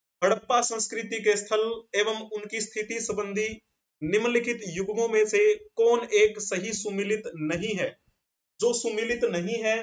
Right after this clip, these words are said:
वो आपको बताना है। जल्दी जल्दी से बता दीजिए कौन सा ठीक रहेगा। सबसे पहले बात करते हैं आलमगीर उत्तर प्रदेश में है क्या? आप कहेंगे, "जी हाँ ये तो सटीक बैठ रहा है,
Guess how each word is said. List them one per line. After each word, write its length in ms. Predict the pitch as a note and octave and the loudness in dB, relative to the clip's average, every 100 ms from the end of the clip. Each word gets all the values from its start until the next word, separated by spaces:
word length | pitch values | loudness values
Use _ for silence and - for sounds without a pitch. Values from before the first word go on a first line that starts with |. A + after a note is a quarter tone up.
| A3 D#3 | -6 -10
वो 220 | D#3+ A#3 | 4 6
आपको 300 | G#3+ G#3+ G#3+ | 6 4 -2
बताना 420 | F#3 F#3 G3 G#3 | 0 0 -2 -2
है। 240 | G#3 G#3 A3 - _ _ _ _ _ - | -2 -2 -6 -14 _ _ _ _ _ -6
जल्दी 220 | F#3+ G#3+ | -4 0
जल्दी 280 | G#3+ G#3+ G#3 | -2 -2 -4
से 140 | G#3+ | -4
बता 240 | F#3+ F#3 F#3 | -2 -2 -2
दीजिए 340 | F#3+ F#3 G#3 | -2 0 0
कौन 200 | G#3 G3+ | 0 -2
सा 120 | G3 G3 | -2 -4
ठीक 240 | F#3+ E3+ | -4 -2
रहेगा। 380 | D#3 D#3 C#3 A2+ _ _ _ _ _ _ _ _ _ _ _ _ _ - | 0 0 -2 -6 _ _ _ _ _ _ _ _ _ _ _ _ _ -4
सबसे 280 | G#3+ G#3+ B3+ | -2 2 2
पहले 300 | A#3+ G#3+ A#3 | 4 4 4
बात 300 | G3+ G#3 G#3+ | 4 2 2
करते 280 | A3 G#3 G#3+ | -2 -2 0
हैं 200 | A3 G#3+ A3 A3 _ _ _ _ _ _ _ - | 0 0 -2 -6 _ _ _ _ _ _ _ 4
आलमगीर 600 | F#3+ G#4 A#3 A3 A3 G#3+ - - _ _ _ _ _ _ _ - | 6 6 2 0 0 0 0 -6 _ _ _ _ _ _ _ -4
उत्तर 280 | G#3+ A#3 A3+ | 2 4 4
प्रदेश 300 | A3 A3 A3 | 4 2 2
में 100 | G#3+ | 0
है 160 | G#3 G#3 | 0 2
क्या? 180 | G#3+ | 4
आप 320 | G#3+ G#3 G#3 G3+ | 4 8 8 8
कहेंगे, 300 | G3 G#3 G#3 | 2 4 2
"जी 200 | D#3 G3 | 2 -2
हाँ 200 | G3 G#3 | 0 0
ये 160 | G3 G#3 | 2 2
तो 120 | G#3+ | 2
सटीक 400 | G3+ G3 G3 G#3 F#3+ | 0 -2 -4 -6 0
बैठ 260 | F#3+ F#3+ | 0 0
रहा 140 | F#3+ F3+ | -2 0
है, 200 | C#3 | -2